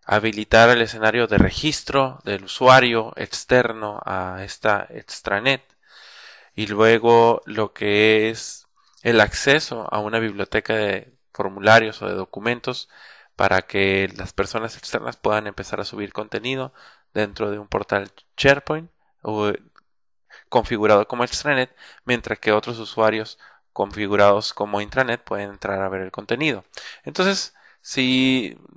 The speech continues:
vemos el video anterior, sabemos que tenemos una intranet y sabemos que tenemos una extranet. Como ven, en la intranet se utiliza lo que es el mecanismo de autentificación basado en Windows,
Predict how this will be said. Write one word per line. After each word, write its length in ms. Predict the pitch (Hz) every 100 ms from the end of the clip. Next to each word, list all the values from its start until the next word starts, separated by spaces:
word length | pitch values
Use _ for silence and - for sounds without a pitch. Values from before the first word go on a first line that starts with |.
| _ _
vemos 320 | 143 175 175
el 100 | 127
video 560 | 113 117 120 135 143 -
anterior, 560 | 113 110 127 147 131 -
sabemos 320 | 110 104 113
que 120 | -
tenemos 320 | 110 101 -
una 120 | 120
intranet 460 | 120 - 143 143 - _ _ _ _ _ _ -
y 100 | -
sabemos 440 | 117 110 110 110
que 100 | 120
tenemos 540 | 107 104 104 101 - -
una 420 | 107 101 98 - _ 101
extranet. 600 | - - 92 90 82 _ _ _ _ _ _ _
Como 200 | - 101
ven, 300 | 110 143 156 - _ -
en 120 | 113 113
la 80 |
intranet 420 | 104 104 101 127 -
se 100 | 120
utiliza 640 | 110 101 - 123 117 - -
lo 200 | 101 -
que 140 | 104
es 180 | 104 -
el 60 |
mecanismo 540 | 113 107 104 101 104 117
de 60 | 104
autentificación 1000 | 101 95 - - - 98 - 110 123 _
basado 540 | - - - 98 101 -
en 220 | 98 98
Windows, 640 | 113 131 123 104 113 -